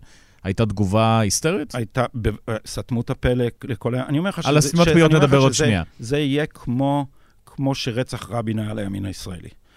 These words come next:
Speaker 2: עכשיו, כל מי שהביע דעה ימנית, אמרו לו, "אתה רצחת את רבין." זה, זה מה שמנסים לעשות פה. אם, עכשיו, תסתכל מה קרה בשמאל. בשמאל האנשים האלה עודדו מהומות. זאת אומרת, המפלגה הדמוקרטית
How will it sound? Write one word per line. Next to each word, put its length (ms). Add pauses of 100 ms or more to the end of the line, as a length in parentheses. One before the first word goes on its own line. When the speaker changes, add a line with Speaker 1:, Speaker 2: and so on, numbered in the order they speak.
(180)
Speaker 2:
עכשיו, 280 (180)
כל 440
מי 140
שהביע 560
דעה 200
ימנית, 320
אמרו 180
לו, 80
"אתה 180
רצחת 380
את 160
רבין." 260 (320)
זה, 300
זה 140
מה 80
שמנסים 380
לעשות 260
פה. 120
אם, 80 (280)
עכשיו, 200 (300)
תסתכל 420
מה 120
קרה 240
בשמאל. 380
בשמאל 500
האנשים 380
האלה 240
עודדו 500
מהומות. 640 (340)
זאת 160
אומרת, 340
המפלגה 500
הדמוקרטית 800